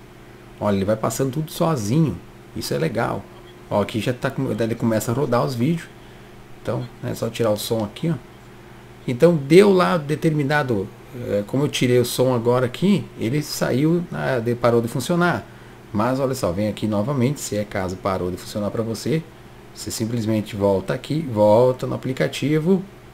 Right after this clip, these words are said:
aqui dá o play novamente, ó, aqui ele já vai continuar passando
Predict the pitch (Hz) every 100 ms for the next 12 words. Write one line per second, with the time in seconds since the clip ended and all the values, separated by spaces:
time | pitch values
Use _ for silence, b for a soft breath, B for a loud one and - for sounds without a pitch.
0 | - - - 104 - 127 123 117 120 131
1 | 135 143 165 175 151 - 107 - 104 90
2 | 98 98 135 156 - - 202 - 202 165
3 | 160 160 156 - 151 156